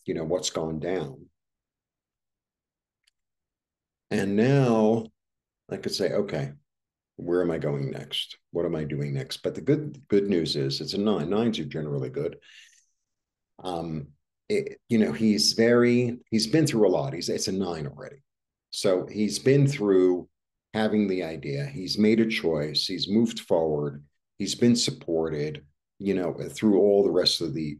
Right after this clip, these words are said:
wands that we've, you know, pretty much gone through so far. Um, so it, it's like, "Okay, what am I gonna do next?" You know? But, uh, you know, I have, uh, like,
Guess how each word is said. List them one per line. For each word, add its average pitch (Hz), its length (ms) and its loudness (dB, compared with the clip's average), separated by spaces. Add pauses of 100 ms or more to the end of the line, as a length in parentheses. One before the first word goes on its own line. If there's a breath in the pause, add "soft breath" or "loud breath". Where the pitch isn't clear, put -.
(100)
wands 71 460 -4
that 67 140 -2
we've, 73 340 -8 (140)
you 82 80 -4
know, 73 120 -4
pretty 73 220 -6
much 73 260 -4
gone 69 220 -2
through - 340 -8 (600)
so - 220 0
far. - 340 -4 (720)
Um, 85 540 -6 (1300)
so 113 340 2
it, 117 200 0
it's 117 300 0
like, 113 320 2 (160)
"Okay, 82 380 -2 (220)
what 165 100 -4
am 151 100 2
I 123 40 2
gonna 101 140 2
do 85 160 -2
next?" - 540 -4
You 92 80 -2
know? 85 340 -6 (480)
But, 90 400 2
uh, - 60 -8
you 104 160 -4
know, 101 120 2
I 98 100 0
have, 131 520 2 (600)
uh, - 160 -4
like, 92 420 -4